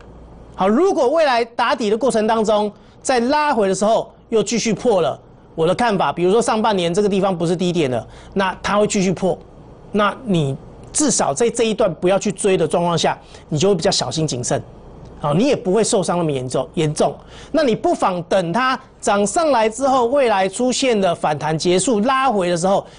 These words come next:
确认一个低点，又再度出现像这样的 K 线起涨的状况下，你再来这边做加码的动作。好，因为我们要来回让它测试这个低点到底会不会破，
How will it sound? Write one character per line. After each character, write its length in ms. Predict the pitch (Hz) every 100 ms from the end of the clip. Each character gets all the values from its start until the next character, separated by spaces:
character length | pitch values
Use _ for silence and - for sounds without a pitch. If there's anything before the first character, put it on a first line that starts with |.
| -
确 460 | - - 339 302 247
认 340 | 277 269 214 - -
一 140 | - 247
个 80 | 233
低 240 | 311 302
点， 340 | 277 233 185 151
又 100 | 247
再 220 | 233 285 254
度 140 | 254
出 160 | 254 240
现 140 | 240
像 200 | 247 214
这 140 | -
样 100 | 233
的 80 | 202
K 200 | 185 214
线 180 | 196 226
起 200 | 175 170
涨 160 | 185 147
的 60 | 156
状 100 | 190
况 80 |
下， 160 | 180 143 - -
你 180 | - 160
再 300 | 156 269 202
来 140 | 165 165
这 120 | 196
边 240 | 190 190
做 240 | - 208 - -
加 320 | - 190 175
码 220 | 170 127
的 100 | 123
动 200 | 127 151
作。 200 | 127 131 - - - - -
好， 140 | 180 277
因 120 | 339
为 80 | 294
我 60 |
们 120 | 202
要 60 | 285
来 260 | 247 220 233
回 120 | 220
让 140 | 233
它 80 | 240
测 240 | 233 262 202
试 260 | - 208 - - -
这 140 | - 247
个 80 | 214
低 180 | 233
点 140 | 214 151
到 140 | 180
底 80 | 147
会 100 | 151
不 60 | 151
会 60 | 147
破， 260 | - 151